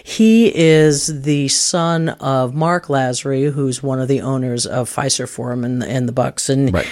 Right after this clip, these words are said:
Speaker 1: he's, he is himself a, uh, he, I, it looks like he might be in his thirties or something
Speaker 2: Mm-hmm.
Speaker 1: like that. Um, and he came in for an interview because he was the chair of the committee that got the, uh, D N C here. And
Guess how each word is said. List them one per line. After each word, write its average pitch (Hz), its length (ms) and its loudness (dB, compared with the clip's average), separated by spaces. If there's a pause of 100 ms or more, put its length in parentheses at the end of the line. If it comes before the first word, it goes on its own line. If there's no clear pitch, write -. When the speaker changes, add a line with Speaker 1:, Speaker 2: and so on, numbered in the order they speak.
(160)
Speaker 1:
he's, 143 760 0
he 147 380 2
is 135 120 4
himself 135 720 2
a, 127 380 0
uh, 131 220 -4
he, 131 440 -6
I, - 140 -12 (380)
it - 160 -10
looks 214 260 -4
like 175 100 -2
he 170 140 -6
might 160 220 -4
be 147 120 -4
in 139 80 -2
his 127 200 -6 (280)
thirties 147 440 0
or 135 80 -6
something - 300 0
Speaker 2:
Mm-hmm. 131 60 -2
Speaker 1:
like 131 180 -4
that. 127 220 -4 (440)
Um, 165 500 0
and 185 140 2
he 247 100 4
came 262 180 2
in 240 120 2
for 220 100 0
an 185 80 2
interview 156 300 2
because 151 300 0
he 170 200 0
was 151 220 0
the 156 80 -8
chair 127 360 -2
of 127 360 0
the 135 80 0
committee 131 400 -4 (160)
that 123 200 -6
got - 220 -10 (320)
the, 127 340 -4 (240)
uh, 131 300 -8
D 127 180 -6
N 135 100 -6
C 135 160 -2
here. 202 300 2 (520)
And 190 420 2